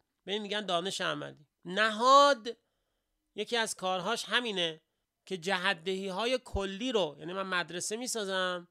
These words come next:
که وقتی بچه‌ها اومدن اصولاً همه با هم هم جهت بشن در جهت درک معرفتی من بر اساس همون دانشی که ساختم و به من کمک کنه تا بینش اونا رو جهت بدم،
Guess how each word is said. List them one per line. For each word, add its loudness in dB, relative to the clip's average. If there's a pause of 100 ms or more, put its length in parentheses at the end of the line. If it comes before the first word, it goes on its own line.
که -14
وقتی -6
بچه‌ها -6
اومدن -4 (380)
اصولاً -2
همه 6
با 4
هم 4
هم 4
جهت 4
بشن 0
در 0
جهت -2
درک 0
معرفتی -4
من 4 (160)
بر -2
اساس -8
همون -8
دانشی -8
که -10
ساختم -16 (280)
و -6
به -6
من -2
کمک 2
کنه -4
تا -6 (580)
بینش 0
اونا 2
رو 6
جهت 4
بدم، -12